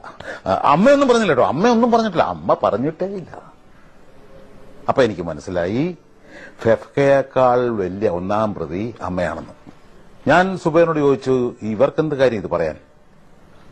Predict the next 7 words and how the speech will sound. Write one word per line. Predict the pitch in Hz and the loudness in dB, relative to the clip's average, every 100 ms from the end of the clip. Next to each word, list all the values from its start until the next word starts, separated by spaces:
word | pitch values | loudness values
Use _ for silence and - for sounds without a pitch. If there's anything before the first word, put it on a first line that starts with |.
| - - - - | -20 -20 -14 -2
ഈ, | 107 95 69 | 0 0 -2
ഈ | 98 98 82 | -2 0 0
ഫെഫ്കയ്ക്ക് | - 120 - 180 156 | 0 -2 0 -4 -2
എന്ത് | 123 110 | -4 -2
കാര്യം | 85 85 76 | -2 -2 -4
ഇത് | |
പറയാൻ? | 80 73 | -8 -10